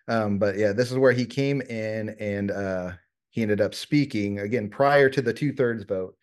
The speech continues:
Um, he came in to speak against, uh, bringing this out of committee. And so while I, I got to hit the, uh, share button here,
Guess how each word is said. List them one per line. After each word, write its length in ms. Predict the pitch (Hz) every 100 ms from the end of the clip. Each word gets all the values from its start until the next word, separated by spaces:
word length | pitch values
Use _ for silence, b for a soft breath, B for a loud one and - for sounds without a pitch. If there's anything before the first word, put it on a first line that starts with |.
| b b b _
Um, 480 | 107 98 95 92 87 87 -
he 200 | 113 104
came 380 | 120 110 107
in 260 | 107 104 104
to 340 | 107 101 95 87 _ _
speak 580 | - - 120 110 107 - _ -
against, 560 | 98 98 107 101 -
uh, 240 | 98 92 92
bringing 320 | 113 107 104
this 220 | 98 - 110
out 180 | 107
of 120 | 95 -
committee. 600 | 107 107 117 92 98 101 b b b -
And 140 | 95
so 640 | - 147 117 104 113 104 -
while 400 | 98 101 92 92
I, 480 | 120 117 95 107 101
I 100 | 110
got 220 | 107 92
to 120 | - 92
hit 320 | 101 98 _
the, 240 | 98 92
uh, 80 | 85
share 340 | - - 151 104
button 320 | 95 90 90
here, 380 | 90 107 160